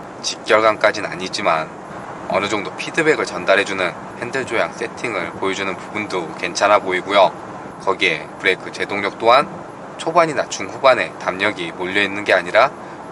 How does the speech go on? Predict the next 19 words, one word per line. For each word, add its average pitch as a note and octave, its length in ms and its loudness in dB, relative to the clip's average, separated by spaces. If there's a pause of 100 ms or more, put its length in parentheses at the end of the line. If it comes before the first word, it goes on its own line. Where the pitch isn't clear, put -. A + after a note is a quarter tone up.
브레이크 - 300 0
페달을 C#3+ 340 2
조작하는 G2 500 -2
양에 F2+ 320 -4
따라서 F2+ 460 2 (160)
꽤 G#2+ 80 -6
일정하게 G#2+ 680 0
담력이 G2 440 -4
전달이 F#2+ 380 0
되기 F#2+ 200 0
때문에 F#2 480 2 (520)
일상주행 C3 680 2
그리고 F2 240 -4
그 F2+ 140 -10
범위를 F#2+ 520 0
좀 F#2 160 -8
벗어난 F#2+ 460 2 (140)
영역에 F2+ 340 -4
있어서도 G2 560 -2